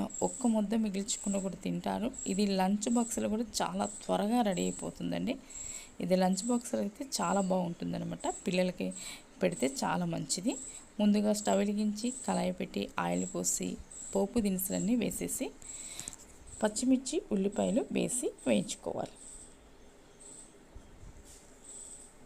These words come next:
ఒకసారి ఇలా ట్రై చేయండి. ఈజీగా ఉంటుందన్నమాట. క-, కూర త్వరగా అయిపోతుంది.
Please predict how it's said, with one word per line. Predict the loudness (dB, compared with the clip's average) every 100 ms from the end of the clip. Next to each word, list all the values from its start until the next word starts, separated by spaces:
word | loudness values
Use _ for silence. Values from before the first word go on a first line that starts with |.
| -20 -20 -20 -14 -12 -12 -4
ఒకసారి | -4 -2 -2 0 -2 -2 0
ఇలా | 2 0 -4 -6
ట్రై | -2 -2 0
చేయండి. | 0 0 0 -4 -8 -18 -18 -18 -18 -10 0 4
ఈజీగా | 6 6 6 6 6
ఉంటుందన్నమాట. | 4 2 2 4 4 2 -4 -4
క-, | -6 -6 -10
కూర | 0 2 2 0
త్వరగా | 0 2 2 0
అయిపోతుంది. | -2 -6 -8 -6 -8